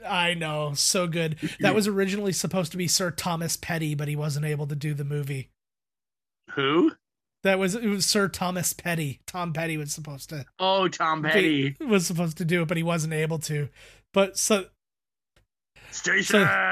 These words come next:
Speaker 1: so, so this is what they just start
Speaker 2: Sound
Speaker 1: yelling,
Speaker 2: it, the things
Speaker 1: "Station."
Speaker 2: are off, but whatever.
Speaker 1: I know they, they are off. I was trying my best to get them, like, lined up, but it was too hard.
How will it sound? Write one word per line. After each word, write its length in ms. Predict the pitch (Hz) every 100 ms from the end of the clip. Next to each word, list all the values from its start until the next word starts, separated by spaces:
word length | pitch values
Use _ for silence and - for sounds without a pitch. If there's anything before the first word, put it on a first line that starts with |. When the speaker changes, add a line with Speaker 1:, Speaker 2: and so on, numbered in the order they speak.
| 180
Speaker 1:
so, 60 | 175
so 80 | 208
this 140 | 208
is 60 | 202
what 100 | 208
they 100 | 196
just 180 | 180 170
start 140 | 202
Speaker 2:
Sound 140 | 175 170
Speaker 1:
yelling, 140 | 165
Speaker 2:
it, 60 | 156
the 60 | 143
things 180 | 170 165
Speaker 1:
"Station." 120 | 160
Speaker 2:
are 80 | 147
off, 320 | 135 131 127 -
but 100 | 131
whatever. 400 | 127 123 117 110 - _ _ -
Speaker 1:
I 200 | 208 190
know 240 | 190 185
they, 200 | 180 175
they 160 | 175 180
are 240 | 175 165
off. 240 | 156 151 151
I 100 | 160
was 120 | 156
trying 240 | - 180 165
my 120 | 156
best 280 | 151 143 -
to 60 |
get 240 | 156 156 -
them, 180 | 175 147
like, 160 | 147
lined 340 | 147 143 143 143
up, 180 | 147 -
but 120 | 147
it 80 | 143
was 180 | 147
too 180 | - 156
hard. 280 | 139 143 135